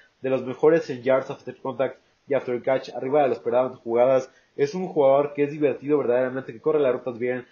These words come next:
que hace absolutamente todo bien, y que tiene este swag que, que puedes ver en los receptores, que se nota luego, luego, que te encanta ver en estos receptores. Es un, un receptor para mí de los más infravalorados de toda la liga, puede ser de los mejores receptores de la liga, pero no lo ve Teddy Bridgewater y no lo ve todavía su equipo.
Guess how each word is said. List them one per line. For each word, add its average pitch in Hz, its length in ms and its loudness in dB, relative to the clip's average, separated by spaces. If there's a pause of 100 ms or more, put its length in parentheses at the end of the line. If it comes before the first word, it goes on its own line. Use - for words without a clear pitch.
(180)
que 143 60 2
hace 147 120 2
absolutamente 147 500 2
todo 143 200 -2
bien, 135 280 -6 (440)
y 139 100 -14
que 143 120 -6
tiene 165 220 0
este 175 240 -2
swag 147 500 0
que, 127 540 -2
que - 60 -14
puedes 156 260 4
ver 156 80 0
en 156 60 2
los 131 80 -2
receptores, 131 360 -6
que - 100 -20
se 123 120 -14
nota 135 240 -4
luego, 135 240 -2
luego, 131 380 -4 (240)
que 135 100 -6
te - 120 -8
encanta 165 420 -2
ver 147 140 6
en 147 40 4
estos 147 160 -6
receptores. 135 340 -4
Es 139 60 -10
un, 143 220 -10 (240)
un 135 100 -10
receptor 143 320 -6
para 127 160 -2
mí 135 240 -10 (300)
de 127 80 -4
los 127 120 0
más 143 140 0
infravalorados 127 580 2
de - 60 -12
toda 135 140 2
la 120 100 0
liga, 131 380 -2 (180)
puede 170 220 6
ser 151 160 4
de 151 80 4
los 123 100 -2
mejores 139 320 -2 (180)
receptores 135 300 -4
de 123 80 -2
la 117 80 0
liga, 131 300 -2 (260)
pero 135 220 -2
no 147 120 2
lo 165 160 6
ve 143 140 4
Teddy 139 240 -4
Bridgewater 127 500 0
y 120 60 -10
no 131 80 -4
lo 139 80 2
ve 135 80 0
todavía 135 240 -2
su - 120 -16
equipo. 135 440 -2